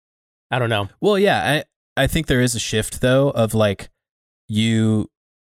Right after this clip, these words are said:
Speaker 2: grow up in a liturgical church saying, "Our Father who art in heaven," every Sunday. And eventually there's probably a moment where you're like, "Oh,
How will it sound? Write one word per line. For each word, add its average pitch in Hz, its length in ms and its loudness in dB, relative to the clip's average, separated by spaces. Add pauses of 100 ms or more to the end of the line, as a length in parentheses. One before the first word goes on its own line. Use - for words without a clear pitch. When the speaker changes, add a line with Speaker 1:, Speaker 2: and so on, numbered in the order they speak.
(280)
Speaker 2:
grow 107 400 2
up 101 220 0
in 104 160 0
a 101 80 0
liturgical 98 680 -4
church - 440 -4
saying, 98 340 -4
"Our 92 180 -2
Father 92 340 -2
who 98 160 0
art 92 160 -2
in 98 80 -2
heaven," 104 460 0 (420)
every 101 260 0
Sunday. 117 540 0 (760)
And 117 100 0
eventually 110 480 0
there's 98 200 0
probably 98 300 0
a 95 60 0
moment 95 340 -2
where 95 140 -4
you're 92 160 -2
like, 87 300 -8 (280)
"Oh, 95 520 -4